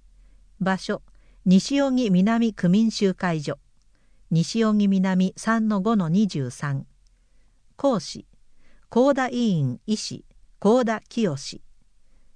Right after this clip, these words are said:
対象、区内在住の方。定員三十名。申し込み順です。参加費は無料。申し込み問い合わせとも十一月十二日から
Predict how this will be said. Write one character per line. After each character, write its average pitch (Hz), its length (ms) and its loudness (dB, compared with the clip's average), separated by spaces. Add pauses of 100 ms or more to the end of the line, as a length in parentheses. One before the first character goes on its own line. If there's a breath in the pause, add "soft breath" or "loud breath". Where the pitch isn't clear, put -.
(220)
対 226 200 0
象、 190 460 -2 (260)
区 285 160 -2
内 220 220 2
在 165 260 0
住 196 220 2
の 175 120 0
方。 151 360 -8 (760)
定 240 240 0
員 202 320 0 (180)
三 226 320 2
十 240 240 -2
名。 123 320 -6 (240)
申 202 180 4
し - 80 -8
込 233 160 0
み 208 100 2
順 185 240 -2
で 180 100 -4
す。 - 200 -18 (480)
参 254 240 0
加 240 100 -2
費 214 200 0
は 208 180 2
無 165 200 4
料。 170 360 -2 (440)
申 240 180 4
し - 80 -4
込 262 140 0
み 247 120 2
問 220 200 0
い 226 60 0
合 214 80 0
わ 214 100 0
せ 202 140 -4
と 196 120 0
も 180 260 2
十 214 260 2
一 269 220 -6
月 240 260 0
十 190 240 0
二 226 160 0
日 214 240 0
か 135 160 -4
ら 151 200 -2